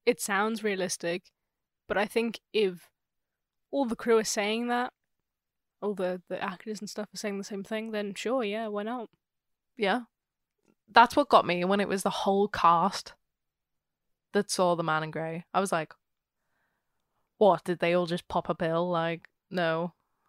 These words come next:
Speaker 2: What else could it have been?
Speaker 1: For sure,
Speaker 2: An
Speaker 1: yeah.
Speaker 2: eighteenth century nobleman? That's not even something that you could confuse. You know, it's not even someone that was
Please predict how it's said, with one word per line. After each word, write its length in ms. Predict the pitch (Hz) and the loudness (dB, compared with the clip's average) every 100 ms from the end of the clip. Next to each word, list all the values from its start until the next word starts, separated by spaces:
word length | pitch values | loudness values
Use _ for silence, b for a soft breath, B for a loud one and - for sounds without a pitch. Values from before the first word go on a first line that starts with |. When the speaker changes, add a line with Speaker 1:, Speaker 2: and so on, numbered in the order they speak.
| _ | _
Speaker 2:
What 180 | 202 202 | 2 4
else 260 | 170 185 - | 4 2 -2
could 140 | 202 | -2
it 60 | 175 | 0
have 120 | 175 | 0
been? 460 | 180 180 185 185 - _ _ _ _ _ _ - | 0 0 -2 -6 -10 _ _ _ _ _ _ -6
Speaker 1:
For 120 | 240 | -4
sure, 260 | - 196 175 | 0 2 2
Speaker 2:
An 100 | 208 | 2
Speaker 1:
yeah. 220 | 196 202 | 2 2
Speaker 2:
eighteenth 280 | - 202 202 | 2 0 2
century 380 | 185 190 196 190 | 0 0 0 2
nobleman? 540 | 170 165 185 190 196 | 2 2 0 0 2
That's 260 | 190 185 - | 2 2 0
not 120 | 202 | 0
even 180 | 202 202 | 0 -2
something 300 | 196 175 180 | -4 -4 -6
that 100 | 165 | -6
you 100 | 180 | -8
could 160 | - - | -8 -8
confuse. 520 | 185 - 160 165 - | -8 -6 -6 -6 -6
You 100 | 185 | -4
know, 120 | 170 | -2
it's 180 | 170 - | -2 -2
not 140 | 175 | -2
even 220 | 180 180 | -2 -6
someone 280 | 185 175 170 | -8 -6 -6
that 80 | 165 | -6
was 260 | 165 165 | -8 -10